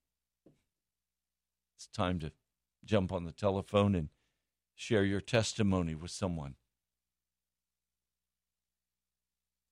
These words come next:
Or share your understanding with someone. Eight seven seven, five three four, zero seven eight zero.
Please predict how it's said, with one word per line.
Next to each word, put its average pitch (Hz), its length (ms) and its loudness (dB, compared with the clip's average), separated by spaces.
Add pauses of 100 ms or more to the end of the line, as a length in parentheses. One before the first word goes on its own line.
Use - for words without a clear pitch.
Or - 60 -20
share 104 280 2
your 98 220 0
understanding 98 800 0
with 73 140 -8
someone. 69 400 -10 (2250)
Eight 110 160 0
seven 123 320 4
seven, 107 440 4 (640)
five 101 280 4
three 120 300 0
four, 92 420 2 (640)
zero 107 320 4
seven 92 640 -2
eight 98 220 -4
zero. 71 420 -4